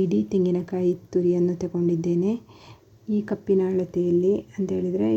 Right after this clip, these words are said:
ಇದು ಎರಡೂವರೆ ಕಪ್ಪಿನಷ್ಟು ಅಳತೆಯಷ್ಟು ಉಂಟು. ನೋಡಿ, ತೆಂಗಿನಕಾಯಿ ಪೀಸಸ್ ದೊಡ್ಡ ದೊಡ್ಡದಾಗಿದ್ರೆ, ಅದು ಉದುರು ಉದುರಾಗಿ ಬರಬೇಕಿದ್ರೆ ಅದನ್ನೊಮ್ಮೆ ಮಿಕ್ಸಿ ಜಾರಿಗೆ ಹಾಕಿ ಒಂದು ರೌಂಡ್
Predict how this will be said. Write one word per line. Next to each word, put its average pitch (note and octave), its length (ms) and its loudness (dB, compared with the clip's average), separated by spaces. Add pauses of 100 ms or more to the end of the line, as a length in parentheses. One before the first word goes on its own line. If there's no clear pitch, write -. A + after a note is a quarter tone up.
ಇದು F#3+ 140 -2 (180)
ಎರಡೂವರೆ F#3 460 2
ಕಪ್ಪಿನಷ್ಟು F3 520 -6 (120)
ಅಳತೆಯಷ್ಟು F3 540 -6 (120)
ಉಂಟು. E3+ 240 0 (340)
ನೋಡಿ, G3+ 240 0 (140)
ತೆಂಗಿನಕಾಯಿ F#3+ 680 -2 (380)
ಪೀಸಸ್ - 400 -4 (120)
ದೊಡ್ಡ F3+ 140 -4 (120)
ದೊಡ್ಡದಾಗಿದ್ರೆ, F3+ 760 -4 (560)
ಅದು F#3 200 -2
ಉದುರು F#3+ 260 2
ಉದುರಾಗಿ F#3 400 -2
ಬರಬೇಕಿದ್ರೆ F3+ 680 -4 (220)
ಅದನ್ನೊಮ್ಮೆ F#3 480 -2 (160)
ಮಿಕ್ಸಿ F#3+ 260 -6 (100)
ಜಾರಿಗೆ F3 420 -4
ಹಾಕಿ F#3+ 340 -4 (560)
ಒಂದು F#3 220 2
ರೌಂಡ್ F3+ 240 0